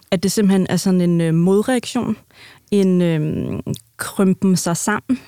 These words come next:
en følelse af at være mast omkring det, og ofte en følelse af, at min krop kan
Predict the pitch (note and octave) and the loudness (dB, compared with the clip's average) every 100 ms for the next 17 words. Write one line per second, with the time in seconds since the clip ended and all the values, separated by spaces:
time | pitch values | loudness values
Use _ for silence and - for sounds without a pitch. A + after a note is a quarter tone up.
0 | - G3 G#3+ G3 G3+ G3 C3+ E3+ E3+ D#3+ | -10 -4 0 0 0 -2 -2 0 0 2
1 | F3 B3+ A#3+ - A3 G#3+ G#3 G3 - G#3 | 2 0 -2 -4 -4 -2 -4 -4 -4 -6
2 | - - - - G#3 - G#3 - A#3+ G#3+ | -8 -20 -10 -4 -2 0 -2 -2 0 0
3 | G3 G#3+ G#3+ A3+ A#3 - G3+ G3+ G3 - | 0 0 0 0 -2 -2 0 0 0 -2
4 | G#3+ G#3 - G#3 | -6 -6 -2 -2